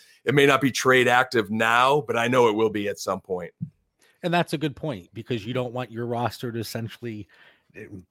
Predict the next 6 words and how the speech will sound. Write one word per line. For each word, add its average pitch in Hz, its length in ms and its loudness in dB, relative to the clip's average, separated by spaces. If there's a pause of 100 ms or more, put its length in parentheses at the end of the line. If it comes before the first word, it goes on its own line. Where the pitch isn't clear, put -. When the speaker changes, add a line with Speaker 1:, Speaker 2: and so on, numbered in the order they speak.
(280)
Speaker 2:
die 135 340 2
out 127 320 0
sooner 117 420 -6
rather 107 360 -6
than 107 180 -6
later 110 480 0